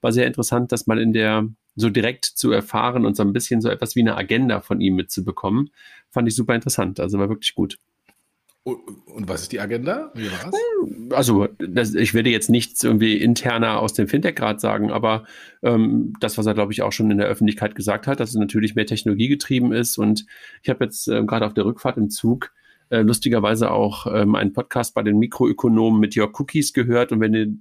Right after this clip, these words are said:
Speaker 1: wenn du dir das anhörst, was Jörg Cookies dort sagt über die Neuausrichtung der, der Aufsicht,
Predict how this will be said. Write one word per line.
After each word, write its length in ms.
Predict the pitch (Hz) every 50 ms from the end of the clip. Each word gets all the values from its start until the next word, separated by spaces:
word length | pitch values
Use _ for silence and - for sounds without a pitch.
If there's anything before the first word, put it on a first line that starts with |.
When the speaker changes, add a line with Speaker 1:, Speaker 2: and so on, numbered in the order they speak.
| _
Speaker 1:
wenn 160 | 120 120 117 117
du 80 | 117
dir 120 | 107 117 113
das 220 | 113 113 - -
anhörst, 640 | - 113 123 131 139 151 156 160 156 - - - _ _ _ _ _ _ _ _ _ - _ _ _ - - -
was 260 | 120 117 107 - -
Jörg 220 | 117 107 104 -
Cookies 340 | - 139 - - 131 117 -
dort 260 | - 113 110 110 107
sagt 320 | - 117 110 117 113 - -
über 180 | - 113 117
die 140 | 107 110 110
Neuausrichtung 680 | 104 107 113 110 110 110 - - 110 104 113 107 107
der, 360 | 104 107 110 107 107 104 107 - - - - - _
der 160 | - 113 101 -
Aufsicht, 560 | - 113 - - - 127 127 - - -